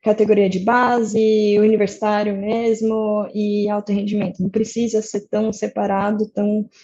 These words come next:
fragmentado, sem ter conversação, sabe? Entre essas, entre essas áreas. Então, acho que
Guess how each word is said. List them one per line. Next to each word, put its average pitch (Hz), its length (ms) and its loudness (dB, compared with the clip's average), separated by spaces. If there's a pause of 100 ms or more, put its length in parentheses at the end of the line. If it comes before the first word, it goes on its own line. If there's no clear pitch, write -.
(420)
fragmentado, 214 960 0
sem 214 280 0
ter 202 520 0 (1120)
conversação, 220 880 2
sabe? 202 320 0
Entre 196 400 -2
essas, 196 640 -4
entre - 320 -2
essas 196 340 -4
áreas. 180 520 -6 (600)
Então, 202 160 -2
acho 208 260 -4
que 220 720 2